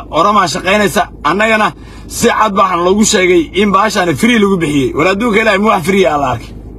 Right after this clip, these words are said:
War adduunka Ilaahay ma wax free ah la arkay? War eedha xaggee inkaartu naga haysataa? War lugooyada xaggee naga haysataa? War dhibaatada xaggee naga haysataa? War dadka Soomaaliyeed maantayto, ma waxa ay maraysaa in Oro-, war aniga Orom iyo Hawiye, de Hawiye ay xiga.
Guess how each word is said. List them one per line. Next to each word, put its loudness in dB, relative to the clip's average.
War 2
adduunka 2
Ilaahay 2
ma 2
wax 0
free 4
ah 0
la 2
arkay? -10
War 0
eedha 2
xaggee 2
inkaartu 0
naga 2
haysataa? -4
War 2
lugooyada 4
xaggee 0
naga 2
haysataa? -4
War 0
dhibaatada 2
xaggee 0
naga 2
haysataa? -4
War -2
dadka 0
Soomaaliyeed 2
maantayto, 0
ma 2
waxa 2
ay 2
maraysaa 0
in 2
Oro-, 0
war 2
aniga 2
Orom 0
iyo 2
Hawiye, 2
de 0
Hawiye 2
ay 0
xiga. -4